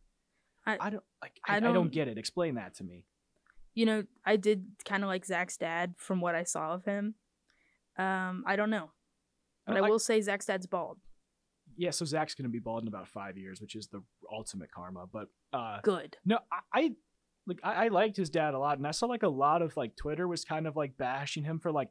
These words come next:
Speaker 2: trauma dumping when they told him that, like, Zach was, like, a very sickly born child. I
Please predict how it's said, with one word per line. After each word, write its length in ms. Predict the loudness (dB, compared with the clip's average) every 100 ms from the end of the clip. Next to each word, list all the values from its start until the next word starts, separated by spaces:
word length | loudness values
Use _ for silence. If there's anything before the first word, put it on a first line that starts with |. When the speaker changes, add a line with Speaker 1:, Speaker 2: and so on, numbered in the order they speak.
| -8
Speaker 2:
trauma 440 | -4 2 2 2
dumping 460 | 2 0 0 -2 0
when 120 | -2
they 120 | -2
told 300 | -4 -4 -2
him 140 | -2 -4
that, 120 | -6
like, 200 | -6 -6
Zach 400 | -6 -4 -4 -2
was, 160 | -4 -2
like, 160 | -4
a 80 | -6
very 400 | -8 -8 -6 -6
sickly 400 | -6 -6 -4 -4
born 260 | -4 -4 -4
child. 300 | -6 -4 -2
I 160 | 0